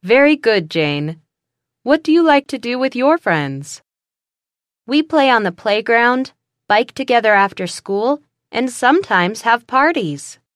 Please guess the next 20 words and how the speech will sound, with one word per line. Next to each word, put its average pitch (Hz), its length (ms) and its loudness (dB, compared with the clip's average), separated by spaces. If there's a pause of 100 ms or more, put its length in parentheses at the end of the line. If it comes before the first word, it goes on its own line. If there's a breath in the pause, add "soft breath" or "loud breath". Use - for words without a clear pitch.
(1000)
Wow, 190 560 2 (480)
that 277 280 2
sounds 240 320 0
like 190 200 0
a 185 100 0
lot 208 300 2
of 165 120 -2
fun. 143 520 -2 (760)
When 269 240 2
do 311 80 4
you 302 160 4
have 262 240 -2
parties 262 420 -2
with 226 200 -6
your 240 120 -4
friends? 240 680 -4 (1160)
When 339 180 4
it's 262 180 -2
someone's 202 480 -2
birthday 196 680 -2